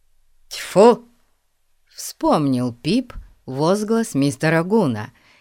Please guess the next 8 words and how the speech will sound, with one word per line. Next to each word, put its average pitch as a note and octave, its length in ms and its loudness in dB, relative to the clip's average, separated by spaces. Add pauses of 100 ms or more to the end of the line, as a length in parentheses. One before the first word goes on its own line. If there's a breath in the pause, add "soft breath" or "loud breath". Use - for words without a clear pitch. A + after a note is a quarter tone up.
(120)
и C4 100 -6
стал F4 280 0
стряхивать D#3 720 -4
с - 60 -18
себя D3+ 360 -2 (100)
пыль D3 280 -4
и D#3 120 -4
мусор. A#2 600 -6